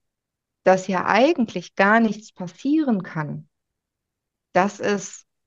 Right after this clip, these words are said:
find ich, unfassbar gut. Also das, das gibt Sicherheit. Ähm, man kann sich so ein bisschen zurücklehnen und auch entspannen,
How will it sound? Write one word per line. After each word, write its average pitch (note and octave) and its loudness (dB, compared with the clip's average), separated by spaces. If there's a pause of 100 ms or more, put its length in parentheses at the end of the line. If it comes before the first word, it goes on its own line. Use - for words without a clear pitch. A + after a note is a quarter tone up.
(240)
find G#3+ 2
ich, C4 0
unfassbar G3 0 (100)
gut. E3 -10 (540)
Also F#3 0
das, F#3 -4
das F3+ -4
gibt - 2 (100)
Sicherheit. A#3 4 (640)
Ähm, F3+ -2 (640)
man F#3 0
kann A3 4
sich G#3+ -4
so G#3+ 2
ein G#3 6
bisschen G3+ 0
zurücklehnen A3+ 2
und G3+ -4
auch - -4
entspannen, A3+ 0